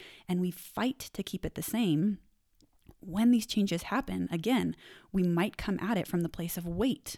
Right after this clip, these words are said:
I got to my after and it changed. Something has gone wrong." And also, we might get to our goal weight and then prioritize different things. Like, there are different seasons in life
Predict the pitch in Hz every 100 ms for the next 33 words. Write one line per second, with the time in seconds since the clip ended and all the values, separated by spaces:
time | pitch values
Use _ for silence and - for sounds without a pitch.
0 | - 175 202 208 - 190 170 - 190 -
1 | 180 170 151 - - 269 214 139 214 -
2 | - - - _ - - 185 214 233 240
3 | - 160 156 - _ - 160 147 - _
4 | _ - 170 110 - - - - _ _
5 | _ _ - - - - 233 240 240 370
6 | 180 165 226 208 240 - 262 - 240 233
7 | - 269 254 196 214 202 220 247 - 226
8 | 240 285 285 233 226 - 233 247 - 262
9 | 330 - - 190 208 226 220 - 214 233
10 | - - 175 208 226 208 180 160 214 -